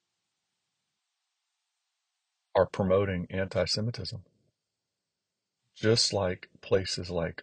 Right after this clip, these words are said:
Oxford, Cambridge did in the nineteen twenties. It was very popular in Britain,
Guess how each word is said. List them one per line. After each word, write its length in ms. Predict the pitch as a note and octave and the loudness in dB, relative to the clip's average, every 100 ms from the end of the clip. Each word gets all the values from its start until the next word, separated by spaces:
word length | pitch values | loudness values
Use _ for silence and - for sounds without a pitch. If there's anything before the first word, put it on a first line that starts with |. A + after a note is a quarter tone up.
| - | -2
Oxford, 560 | F2 F2 - G#2 G2 - _ _ _ _ _ _ _ _ _ _ _ _ _ _ _ | -2 -2 -6 -8 -8 -12 _ _ _ _ _ _ _ _ _ _ _ _ _ _ _
Cambridge 500 | - F2 F#2+ F#2+ - | -4 -2 -2 -4 -6
did 340 | - F#2 F#2 - _ _ - | -4 -2 -2 -6 _ _ -12
in 100 | G2+ | -6
the 80 | F2 | -4
nineteen 400 | F2 F#2+ - F#2 | -2 -4 -6 -8
twenties. 360 | - F#2 F#2 G2 | -6 -4 -4 -4
It 100 | F#2+ | -6
was 120 | F2+ | -2
very 280 | - A2+ B2 | 4 4 4
popular 520 | G2+ F2+ - F#2 E2+ | 0 0 0 -4 -4
in 120 | E2 | -4
Britain, 300 | F2+ F2 | -4 -4